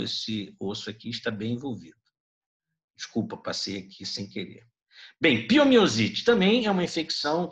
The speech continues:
que não é comum, é muito pouco comum, porém, nós não podemos esquecer dela, porque na primeira fase, dificilmente nós vamos fazer o diagnóstico.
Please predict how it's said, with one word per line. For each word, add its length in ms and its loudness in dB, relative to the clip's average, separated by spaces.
que 80 -8
não 200 0
é 80 2
comum, 420 0
é 140 -6
muito 320 2
pouco 340 -6
comum, 320 -4
porém, 500 4
nós 140 2
não 140 2
podemos 520 0
esquecer 580 -6
dela, 480 -2
porque 260 -2
na 140 2
primeira 440 2
fase, 680 0
dificilmente 800 -2
nós 160 -4
vamos 220 -8
fazer 300 -6
o 60 -10
diagnóstico. 640 -14